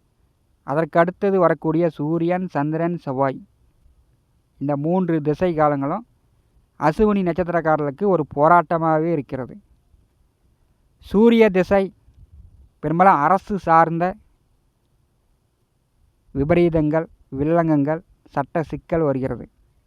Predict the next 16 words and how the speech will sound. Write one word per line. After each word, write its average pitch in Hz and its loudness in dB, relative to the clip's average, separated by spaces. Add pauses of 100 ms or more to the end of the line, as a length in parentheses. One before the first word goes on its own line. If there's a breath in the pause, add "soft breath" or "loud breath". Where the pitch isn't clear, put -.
(460 soft breath)
சூரிய 233 4 (100)
திசையில் 190 0 (600)
பெரும்பாலும் 180 2
சிறு 165 -6
சிறு 160 -4
விபத்துகள் 165 -2
ஏற்படுகிறது. 131 -6 (1500)
சூரிய 233 4
திசை 196 2
நடக்கும்போது 175 0 (800)
தந்தைக்கு 185 0 (160)
அதிக 175 0 (120)
மன 156 0
உளைச்சலை 156 -2
ஏற்படுத்துகிறது. 131 -10 (960)
தந்தைக்கு 185 0